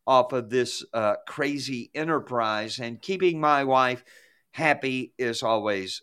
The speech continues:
job number one. Meanwhile, over at my good friend John Hogue's blog, hoguewash dot com.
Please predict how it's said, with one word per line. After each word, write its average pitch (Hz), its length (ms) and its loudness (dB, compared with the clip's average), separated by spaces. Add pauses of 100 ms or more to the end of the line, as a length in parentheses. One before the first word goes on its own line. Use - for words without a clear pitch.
(140)
job 110 420 2
number 107 300 -4
one. 113 420 6 (300)
Meanwhile, 202 680 4
over 190 160 6
at 151 140 2
my 135 160 2
good 147 280 2
friend 123 260 -2
John 143 400 0
Hogue's 180 600 0
blog, 135 500 4
hoguewash 135 840 4 (100)
dot 120 340 2
com. 120 460 -6